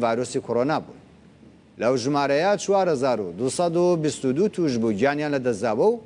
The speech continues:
سەد و سێزدە هەزار و نۆسەد و هەشتا و حەوت توش بووش چاک بوونەتەوە. لە کرماشان و لە ڕۆستان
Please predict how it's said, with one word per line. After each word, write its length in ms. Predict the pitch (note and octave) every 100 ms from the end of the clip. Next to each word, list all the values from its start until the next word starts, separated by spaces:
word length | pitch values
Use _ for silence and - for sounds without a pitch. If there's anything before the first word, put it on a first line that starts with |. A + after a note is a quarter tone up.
| - - - - - - -
سەد 200 | A3+ G3
و 100 | F#3
سێزدە 480 | - E3+ D3+ D#3+ F#3 D#3+
هەزار 300 | C3 B2+ G#2+
و 140 | F2+ G#2+
نۆسەد 360 | D3 - G3+ F3+
و 80 | D#3
هەشتا 340 | C#3+ - C3+ A2+
و 60 | F#2+ -
حەوت 220 | A3 A3+
توش 260 | D#3 B2 G2
بووش 280 | F#2+ E2+ - - - - - -
چاک 280 | - C#3+ -
بوونەتەوە. 460 | C#3+ B2+ A#2 G#2 F2 - - _ _ _ _ _ _ _ _ _ _ _ _ _ _ _ _ _ _ _ _ _ _ _ _ _ _ _ _ _ _ _ _ _ _ _ _ _ _ _ _ _ _ _ - E3+
لە 80 | A3 A3+
کرماشان 500 | A3 G#3+ - A#3 A3+
و 120 | A3
لە 80 | G3+
ڕۆستان 420 | F#3+ - G#3 G#3+